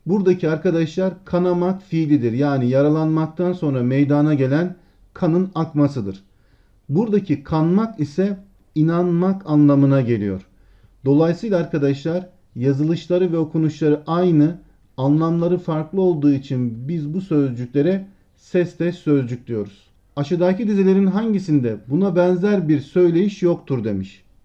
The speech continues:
Bakalım. Hey Rıza, kederin başından aşkın, bitip tükenmiyor elemi aşkın ifadesinde bakın buradaki aşmak fiilidir. Buradaki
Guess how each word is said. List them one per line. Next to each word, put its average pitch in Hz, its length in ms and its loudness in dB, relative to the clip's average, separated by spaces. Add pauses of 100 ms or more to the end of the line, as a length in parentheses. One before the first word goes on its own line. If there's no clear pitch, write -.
(120)
Bakalım. 180 400 0 (280)
Hey 208 320 2
Rıza, 165 520 -2 (180)
kederin 180 480 4
başından 180 440 2
aşkın, 120 460 -4 (500)
bitip 190 360 -4
tükenmiyor 190 720 0 (120)
elemi 175 380 4
aşkın 156 440 -4
ifadesinde 139 920 -2 (300)
bakın 175 300 -2
buradaki 175 500 0
aşmak 185 540 -4
fiilidir. 170 640 -4 (1040)
Buradaki 190 500 2